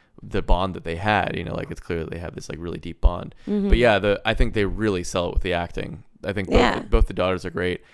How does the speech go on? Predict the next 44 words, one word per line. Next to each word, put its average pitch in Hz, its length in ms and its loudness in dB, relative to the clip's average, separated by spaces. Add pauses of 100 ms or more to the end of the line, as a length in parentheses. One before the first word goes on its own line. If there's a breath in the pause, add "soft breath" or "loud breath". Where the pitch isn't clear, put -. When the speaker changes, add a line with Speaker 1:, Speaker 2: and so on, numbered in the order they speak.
(120)
Speaker 1:
I 110 100 -2
think 131 140 -2
the - 60 -8
stepmom's 117 560 0
great 113 280 2
too, 113 440 0
you 123 120 -2
know, 127 200 0
even 104 240 -2
though 95 180 4
she's 85 80 -2
Speaker 2:
Yeah. 117 140 4
Speaker 1:
like, - 160 -4
playing 90 220 2
these, 87 340 -8 (220)
this - 260 -10 (260)
eccentric - 520 -6 (380)
character 92 460 0
version 95 380 -2
of 104 100 -2
herself. 127 640 2
Speaker 2:
She 277 240 4
is 254 160 4
good, - 200 4
yeah. 214 200 2 (180)
Speaker 1:
But 92 220 4
Speaker 2:
Mm-hmm. - 80 -2
Speaker 1:
I 95 60 -2
thought 107 240 4
that 95 100 -2
she 90 300 -6
really 85 320 -4
did - 120 -8
a - 60 -8
great - 180 -6
job, - 320 -6
that - 160 -10
she - 160 -10
d-, 90 220 -8
she - 160 -6
has 87 160 -2
some 85 180 -10
great - 240 -8
moments. 87 380 -8